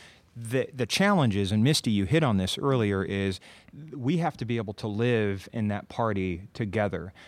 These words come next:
Now, tactically speaking, there are going to be some Democrats running in some districts that can't be leading on every issue.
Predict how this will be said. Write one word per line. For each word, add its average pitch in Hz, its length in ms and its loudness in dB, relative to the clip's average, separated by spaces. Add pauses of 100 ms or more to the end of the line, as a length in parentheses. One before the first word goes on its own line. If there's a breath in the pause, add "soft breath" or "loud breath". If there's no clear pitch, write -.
(100)
Now, 110 160 0
tactically 165 720 0
speaking, 87 640 -4 (260 loud breath)
there 135 220 4
are 151 100 6
going 143 260 2
to 135 60 2
be 135 140 2
some 127 260 2
Democrats 120 560 0
running 120 340 0
in 107 120 -2
some 120 300 0
districts 110 560 0
that 127 200 -2
can't 160 360 -2 (280)
be 113 160 0
leading 110 520 0
on 98 400 -4
every 98 360 -6
issue. - 400 -8